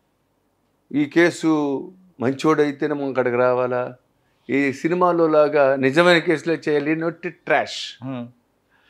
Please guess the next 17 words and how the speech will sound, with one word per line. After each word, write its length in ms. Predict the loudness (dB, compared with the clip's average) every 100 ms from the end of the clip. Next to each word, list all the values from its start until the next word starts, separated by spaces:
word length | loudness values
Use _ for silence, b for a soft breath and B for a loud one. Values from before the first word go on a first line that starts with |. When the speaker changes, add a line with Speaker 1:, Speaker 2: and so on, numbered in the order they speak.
| _ _ _ _ 6
Speaker 1:
ప్రొఫెషన్, 600 | 6 6 2 0 0 0
మీరు 640 | 0 0 -2 -2 -2 -4 -12 _ _ -6
వచ్చిన 320 | -4 2 0
కేసు 460 | 2 0 -2 -2 -2
చేసి 460 | -2 -4 -6 -8 _ _ _ _ _ _ _ _ _
నీ 160 | 2 4
ప్రయత్నం 380 | 6 4 4 0
నువ్వు 260 | -2 -2
చేయి. 220 | -2 -2 -6
Judge, 320 | -2 0 0
you 120 | 6
are 140 | 6 6
not 240 | 2 -2
the 60 | -2
judge 260 | -2 0 0
of 120 | 0
the 140 | -4